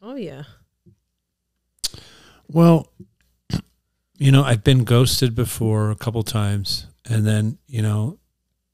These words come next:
Speaker 2: you, sometimes you just like, I still wanna know why, you know?
Speaker 1: Everybody does.
Speaker 2: Like recently, I, I mean, I sent a flyer to where I was playing,
Speaker 1: Mm-hmm.
Speaker 2: but, you know, and it was in a D M and she read it. So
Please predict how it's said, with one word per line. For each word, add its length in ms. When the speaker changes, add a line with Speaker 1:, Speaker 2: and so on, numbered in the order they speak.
Speaker 2:
you, 240
sometimes 420
you 80
just 180
like, 180
I 40
still 300
wanna 220
know 180
why, 300
you 140
know? 180
Speaker 1:
Everybody 580
does. 160
Speaker 2:
Like 260
recently, 680
I, 80
I 40
mean, 240
I 100
sent 240
a 60
flyer 460
to 140
where 120
I 60
was 120
playing, 420
Speaker 1:
Mm-hmm. 160
Speaker 2:
but, 240
you 140
know, 240
and 320
it 60
was 160
in 100
a 60
D 240
M 280
and 480
she 220
read 240
it. 220
So 400